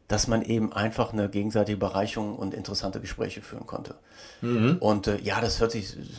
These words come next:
Speaker 1: hört sich vielleicht so altklug an. Ähm, na gut, so langsam sind wir auch in dem Alter, wir beiden. Aber, <laughs> ähm, es ist, es ist was dran. Es ist so. Ja, es ist
Speaker 2: Es
Speaker 1: nicht immer
Speaker 2: ist
Speaker 1: so alles
Speaker 2: so.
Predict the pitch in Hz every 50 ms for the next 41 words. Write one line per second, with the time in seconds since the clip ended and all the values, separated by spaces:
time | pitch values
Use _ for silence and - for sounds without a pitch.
0 | - - 101 110 - 107 - - 104 101 - - - - 98 107 107 - - -
1 | - 107 - - - 101 104 113 113 - - - - - - - - - - -
2 | 101 104 101 101 98 98 98 - - - - - 101 98 101 98 - 101 92 98
3 | 101 101 101 98 90 95 110 107 107 104 - 92 98 92 92 90 90 92 95 -
4 | 98 95 95 90 90 92 92 92 104 131 131 - - - - - - - - -
5 | - - - - - 110 117 120 123 156 - - - - - - - - - -
6 | - - - 139 135 135 135 135 127 - - - 135 - 117 170 - - - -
7 | - 143 170 - - - - - - 156 160 147 107 - - - 151 151 - -
8 | 156 170 - - - - 123 113 101 92 87 92 - - 104 120 - - 127 147
9 | 156 - - - - 156 156 165 170 160 - - 147 156 147 117 104 95